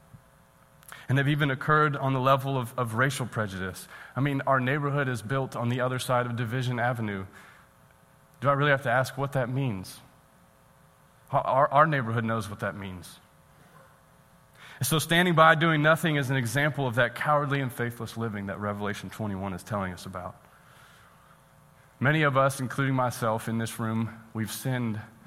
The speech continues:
by doing nothing. And that's a part of the first things.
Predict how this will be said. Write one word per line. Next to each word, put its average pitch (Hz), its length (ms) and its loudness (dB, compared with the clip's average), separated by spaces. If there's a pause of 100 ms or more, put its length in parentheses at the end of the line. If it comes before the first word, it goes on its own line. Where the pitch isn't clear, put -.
(800)
by 120 120 -6
doing 135 320 -2
nothing. 135 300 -4 (1900)
And 123 160 2
that's 135 220 4
a 139 60 -4
part 123 300 0
of 107 60 -4
the 110 80 -4
first - 380 -6
things. 90 400 -8